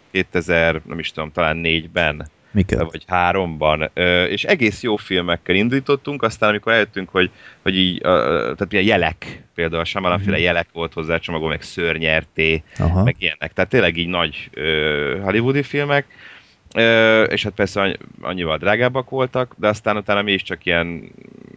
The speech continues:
Speaker 1: hát Ne szólj száj volt, akkor már még kisebbek, akkor lassan már olyanokat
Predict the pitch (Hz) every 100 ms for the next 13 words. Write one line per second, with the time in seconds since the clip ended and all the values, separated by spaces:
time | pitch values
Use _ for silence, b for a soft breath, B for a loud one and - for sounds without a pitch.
0 | 50 50 57 - 76 90 107 98 95 98
1 | 95 95 92 92 92 - - 85 85 85
2 | 87 - 90 - 101 92 90 82 - 78
3 | 80 80 - 80 78 85 85 80 78 76